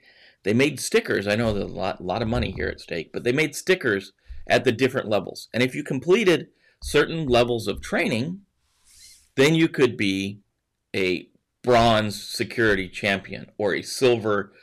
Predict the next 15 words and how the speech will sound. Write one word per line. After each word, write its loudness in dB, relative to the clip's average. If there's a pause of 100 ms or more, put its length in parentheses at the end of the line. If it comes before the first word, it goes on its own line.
(160)
security -2
champion -2
or 0
obviously -4
a -8
gold -2 (260)
security -4
champion. -8
What's 0
your 0
clipping -4
levels? -10
What 0
would -4
be -4